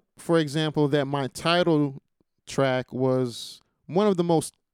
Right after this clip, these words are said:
challenging tracks out of everything that I was gonna record for the day. And I, and I knew that I would probably have to do multiple takes on that, and that was fine. I,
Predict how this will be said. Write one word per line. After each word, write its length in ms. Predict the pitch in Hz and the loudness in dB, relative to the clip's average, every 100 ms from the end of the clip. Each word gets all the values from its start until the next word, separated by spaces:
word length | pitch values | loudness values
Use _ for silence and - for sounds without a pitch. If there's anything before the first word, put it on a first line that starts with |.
| _ | _
challenging 800 | - 165 165 170 147 110 120 117 | -8 -4 -2 -2 -4 -6 -10 -12
tracks 640 | - 127 123 117 - - | -8 -4 -4 -4 -10 -14
out 180 | - 127 | -8 -4
of 160 | 123 110 | -4 -4
everything 680 | 135 139 127 131 127 120 113 _ _ _ _ | -4 -4 -6 -8 -12 -14 -18 _ _ _ _
that 160 | 127 127 | -4 -2
I 60 | |
was 200 | 127 123 | -2 -2
gonna 160 | 123 127 | -4 -6
record 580 | 120 - - 170 170 127 | -6 -6 0 2 2 0
for 180 | - 110 | -4 -6
the 120 | 107 | -6
day. 200 | 110 104 | -8 -8
And 160 | 110 | -10
I, 180 | 120 120 - _ _ _ _ | -8 -8 -10 _ _ _ _
and 140 | - 127 | -10 -8
I 60 | |
knew 220 | 135 185 190 | -4 0 0
that 160 | 170 | 0
I 60 | 151 | -2
would 140 | 135 | -4
probably 380 | - 156 151 143 | -2 -2 0 -2
have 200 | 139 131 | -4 -4
to 140 | - 120 101 - | -6 -8 -10 -14
do 600 | - 135 131 127 120 117 - _ | -4 -2 -2 -2 -4 -8 -18 _
multiple 560 | 120 127 160 - - 131 | -8 -2 -2 -2 -6 -6
takes 340 | - 127 - | -4 -8 -6
on 100 | 117 113 | -10 -10
that, 240 | 110 110 _ - | -10 -12 _ -14
and 160 | 127 | -10
that 100 | 165 | -6
was 120 | 220 - | -6 -4
fine. 360 | 208 240 123 | -6 -6 -6
I, 160 | 120 | -6